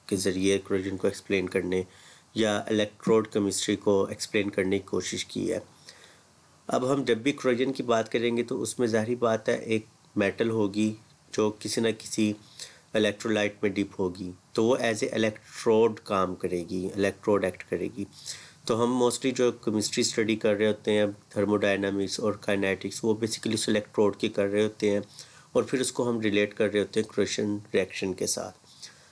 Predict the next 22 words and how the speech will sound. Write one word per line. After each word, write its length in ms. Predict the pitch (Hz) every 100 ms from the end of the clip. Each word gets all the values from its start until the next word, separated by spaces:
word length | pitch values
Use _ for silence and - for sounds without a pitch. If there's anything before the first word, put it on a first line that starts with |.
| _ -
तो 80 | 113
चलिए 300 | 113 120 131
स्टार्ट 340 | - 110 104
करते 340 | - 113 117 120
हैं 140 | 117
कि 420 | 117 117 113 107 - 117
ये 120 | 110
डबल 240 | 104 101 113
लेयर 220 | 113 110
कैपेसिटेंस 680 | - - 98 - 107 101
के 100 | -
मॉडल 280 | 104 95 95
किस 260 | 95 101 -
किस 240 | 101 -
ने 80 | 107
पेश 260 | 101 101 -
किए 140 | 113
और 60 | 101
उनकी 380 | 104 101 -
क्या 220 | 107 - 95
लिमिटेशंस 720 | 95 90 92 - 85 - -
थी। 120 | 87